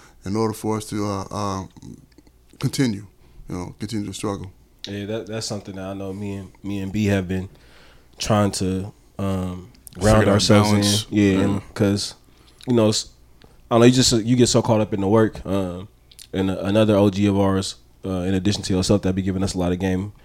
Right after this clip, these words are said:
Speaker 2: is, is Left. Um, and he, he told me to treat myself like I treat the people in terms of taking care of myself.
Speaker 1: Mm.
Speaker 2: Um, so yeah, that's, that's something that I've definitely tried to ground myself in. So to hear you say that, it's a, a necessary reminder.
Speaker 1: Hmm.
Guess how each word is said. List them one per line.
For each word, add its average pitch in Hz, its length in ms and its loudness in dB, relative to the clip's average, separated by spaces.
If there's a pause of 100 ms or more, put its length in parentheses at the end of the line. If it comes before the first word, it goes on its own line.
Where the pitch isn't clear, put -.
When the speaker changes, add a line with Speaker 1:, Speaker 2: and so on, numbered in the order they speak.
(220)
Speaker 2:
is, 85 400 0
is 87 180 0
Left. 101 440 2 (200)
Um, 90 480 -6 (120)
and 92 100 -2
he, 95 260 0
he 95 440 -2 (120)
told 95 400 6
me 104 220 2
to 95 80 2
treat 92 220 2
myself 92 320 -2
like 90 100 -4
I 85 80 -2
treat - 160 -8
the - 80 -14
people 90 380 -8 (260)
in 92 100 -8
terms 92 300 -2
of 90 160 -8
taking 98 240 -2
care 101 200 0
of 92 80 -2
myself. 90 500 -8 (100)
Speaker 1:
Mm. 113 240 -2
Speaker 2:
Um, 87 300 -2
so 92 100 0
yeah, 98 140 6
that's, 101 220 4
that's 98 220 4
something 92 260 2
that 90 60 2
I've 87 320 -2 (460)
definitely 95 320 4
tried 87 200 2
to 87 60 0
ground 87 240 2
myself 85 360 -2
in. 85 100 -4
So 82 140 -4
to 87 60 0
hear 90 100 2
you 90 100 2
say 90 220 0
that, 87 180 -4 (340)
it's - 180 -4
a, 85 200 -6 (160)
a 87 80 -4
necessary 90 520 0
reminder. 90 480 -2 (180)
Speaker 1:
Hmm. 135 240 2